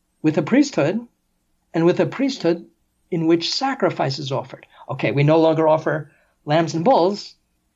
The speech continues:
got the one perfect sacrifice, and that's Jesus' own offering on Calvary, right?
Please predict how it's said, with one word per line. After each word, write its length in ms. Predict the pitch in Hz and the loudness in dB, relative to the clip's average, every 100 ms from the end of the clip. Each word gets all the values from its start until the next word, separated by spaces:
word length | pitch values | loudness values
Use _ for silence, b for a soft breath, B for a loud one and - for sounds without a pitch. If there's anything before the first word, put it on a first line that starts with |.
| _ | _
got 200 | 139 - | -20 -10
the 80 | 156 | -4
one 300 | 170 185 160 | -2 -2 -6
perfect 500 | - 277 277 170 - | -2 -2 0 -4 -4
sacrifice, 840 | - 139 139 131 139 135 - - _ _ _ _ _ _ _ | -6 -6 -8 -10 -8 -8 -12 -18 _ _ _ _ _ _ _
and 160 | 151 139 | -2 0
that's 300 | 139 139 - - _ _ | 0 -2 -10 -16 _ _
Jesus' 580 | - 185 175 160 160 175 | -6 -2 -2 -4 0 2
own 160 | 165 | 2
offering 640 | - 220 233 - 123 156 151 _ _ _ | 4 2 2 -4 -6 -8 -12 _ _ _
on 160 | 135 135 | -4 -2
Calvary, 600 | 196 220 220 98 156 - _ 139 | 0 0 0 -6 -8 -14 _ -14
right? 160 | 180 | -14